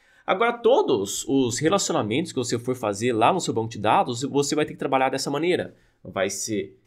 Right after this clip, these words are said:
por exemplo, o nome da classe que tá ligando as duas tabelas com o underline I D. Aqui no banco de dados, se tem o category I D,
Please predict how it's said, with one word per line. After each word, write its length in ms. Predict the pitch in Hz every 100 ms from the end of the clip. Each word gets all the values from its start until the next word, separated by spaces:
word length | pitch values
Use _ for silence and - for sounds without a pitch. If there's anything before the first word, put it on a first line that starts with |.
| _
por 120 | 104
exemplo, 500 | 104 104 92 95 - -
o 200 | 101 101
nome 360 | 104 156 240
da 140 | 196 175
classe 640 | - 131 185 - - 381 - - _
que 100 | -
tá 160 | 123 175
ligando 400 | 320 156 190 302
as 80 | 151
duas 180 | 117
tabelas 640 | 117 180 160 175 196 - _ _ _ _
com 160 | 170
o 60 | 175
underline 560 | 180 190 143 127 127 -
I 140 | 131
D. 320 | 120 196 214 - _ _ _ _ - -
Aqui 460 | 170 254 247 - -
no 100 | 120
banco 180 | 127 127
de 80 |
dados, 400 | 107 113 170 117
se 100 | 151
tem 280 | - 165 220 -
o 100 | 110
category 540 | - - 135 156 120
I 80 | 101
D, 340 | 98 190 190